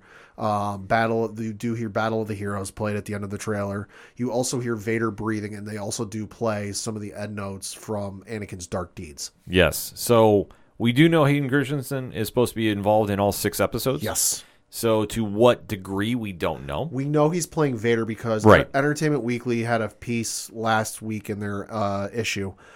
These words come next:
Speaker 1: and one of the photos that was posted was of Hayden in the, uh, Vader suit. Now, it wasn't, like, with the helmet off, but, like, we saw the fucking suit with the helmet, and you know the outfit, and you know the silhouette.
Speaker 2: Absolutely.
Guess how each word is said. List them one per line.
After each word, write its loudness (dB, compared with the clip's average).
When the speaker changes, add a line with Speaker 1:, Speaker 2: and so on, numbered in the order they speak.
Speaker 1:
and -4
one 2
of -2
the 0
photos 0
that -6
was -10
posted -2
was 2
of -2
Hayden -6
in -8
the, -10
uh, -6
Vader -6
suit. -4
Now, -4
it -2
wasn't, 2
like, 2
with -2
the 0
helmet 0
off, 10
but, -2
like, 0
we 0
saw 6
the 2
fucking -2
suit -2
with -6
the -4
helmet, 0
and -12
you -6
know 0
the -6
outfit, -6
and -12
you -8
know -2
the -6
silhouette. -4
Speaker 2:
Absolutely. 4